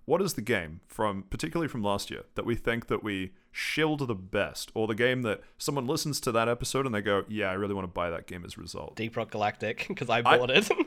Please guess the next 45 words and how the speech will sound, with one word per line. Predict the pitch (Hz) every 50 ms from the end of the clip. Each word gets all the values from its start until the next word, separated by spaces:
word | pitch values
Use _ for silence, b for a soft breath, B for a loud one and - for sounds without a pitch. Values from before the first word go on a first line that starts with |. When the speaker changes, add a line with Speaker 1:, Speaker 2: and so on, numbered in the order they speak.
| -
Speaker 2:
<laughs> | - - 294 - -
Speaker 1:
That's | 147 151 165 - -
kind | - - - 175 175 175 160
of, | 165 147 - - -
I | 127 139
was | 151 160 143
actually | 156 156 151 139 - 165 156
thinking | - 139 139 127 147 147
that | 131 113 107 107 110
too, | - 123 110 101 92 85 -
right? | 110 110 110 113 113 -
I | 120 123
shilled | 117 - - 156 151 151 135 120
it, | 110 - - - _ _ _ -
uh, | 110 107 104 101 101 101 98 - -
probably | - 160 180 185 190 185 160
a | 139
little | 135 135 120
too | 113 - 127 113 110
hard | 98 107 101 107 131
and | 123 107
a | 107
little | 123 139 120
bit | 120 -
too | - - 123 104
early, | 107 107 107 120 131 139 139
sort | - - 107
of | 104 98 - - b b b b _ -
pre-, | 135 127 120
prematurely | - - 151 135 120 117 - - 127 117 107 104
shilled | 101 - - 117 107 107 113
it | 107 104
in | 117 113
the, | 110 101 98 95 95
in | 107 107
the | 101 101 98
context | 98 - 117 104 101 98 104 95 - - -
of | 101
the | - -
format | 110 101 104 104 -
when | 104 98
we're | 98
just | 98 110 104 -
getting | - 104 101 101
going. | 101 104 98 101 117